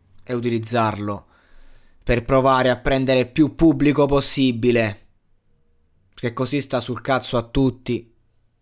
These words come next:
e, insomma, considerando che le, la sua capacità di scrittura è abbastanza ridotta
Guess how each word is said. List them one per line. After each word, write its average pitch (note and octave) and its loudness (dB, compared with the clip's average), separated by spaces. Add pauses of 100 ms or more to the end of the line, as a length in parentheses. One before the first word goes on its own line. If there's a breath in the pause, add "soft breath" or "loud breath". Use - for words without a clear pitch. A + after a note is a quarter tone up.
(460)
e, A2+ -8 (760)
insomma, F#2 -12 (720 loud breath)
considerando A#2 -2
che A2 -4 (440)
le, G#2 -6
la A2 -4
sua B2 -2
capacità A#2 -2
di A#2+ -6
scrittura A#2 -4 (420 soft breath)
è A2+ -6
abbastanza A#2 -2
ridotta A2+ 0